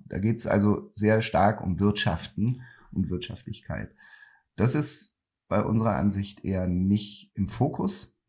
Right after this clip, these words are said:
Es rückt dann nachher natürlich auch, äh, ganz eindeutig in eine wichtige Position, die Wirtschaftlichkeit und, und so weiter. Aber damit fangen wir erstmal nicht an. Wir müssen erstmal gucken, dass jeder versteht, was er kann.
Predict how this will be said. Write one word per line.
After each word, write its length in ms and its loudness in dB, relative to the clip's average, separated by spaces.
Es 360 -12
rückt 380 -2
dann 160 6
nachher 300 4
natürlich 480 -4
auch, 400 0
äh, 240 -14
ganz 240 -6
eindeutig 720 -2
in 340 -2
eine 160 0
wichtige 380 -2
Position, 720 0
die 120 -2
Wirtschaftlichkeit 880 -6
und, 280 -10
und 120 -10
so 140 -8
weiter. 340 -2
Aber 280 -2
damit 260 2
fangen 260 4
wir 100 0
erstmal 680 0
nicht 360 -2
an. 320 4
Wir 100 -4
müssen 220 0
erstmal 300 -4
gucken, 300 -4
dass 400 -6
jeder 360 2
versteht, 480 -2
was 180 -6
er 80 -8
kann. 360 -4